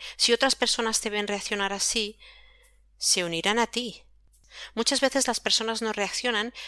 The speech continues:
porque nadie más lo hace. Aunque por dentro muchas veces lo están deseando, muchas personas están diciendo, "Yo me levantaría ahora mismo y me iría", pero no se atreven.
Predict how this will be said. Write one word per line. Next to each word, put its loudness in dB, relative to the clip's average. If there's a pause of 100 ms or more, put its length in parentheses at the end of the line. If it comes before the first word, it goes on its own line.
(140)
porque 0
nadie 2
más -4
lo 0
hace. -4 (1120)
Aunque -6
por -4
dentro -2
muchas -2
veces -4
lo -6
están -4
deseando, -2
muchas -8
personas -4
están -10
diciendo, -12 (360)
"Yo -6
me -4
levantaría -2
ahora -4
mismo -6
y -8
me -6
iría", -6
pero -10
no -6
se -4
atreven. -6